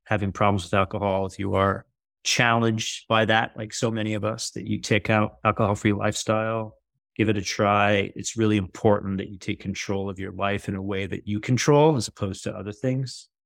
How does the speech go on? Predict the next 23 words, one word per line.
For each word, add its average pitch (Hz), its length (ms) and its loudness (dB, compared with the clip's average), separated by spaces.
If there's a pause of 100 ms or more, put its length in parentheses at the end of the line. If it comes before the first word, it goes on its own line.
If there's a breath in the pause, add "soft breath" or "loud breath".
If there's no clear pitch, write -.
(140)
And 104 160 -4
I 104 60 0
do 110 120 -2
think 113 240 -2
you 113 60 2
get 107 180 0
clarity 113 600 -4 (420)
with - 220 -2
that. 82 220 -6 (100)
That's, - 400 -10 (120)
I, 107 120 -10 (340)
it's - 220 0
the 120 100 6
gift. - 560 0 (140)
It's, 117 220 -2
it's - 200 -6
a, - 180 -6
it's - 160 0
a - 60 -8
true 131 420 2
gift. 123 520 2
And 104 260 -8 (320)
again, 110 320 0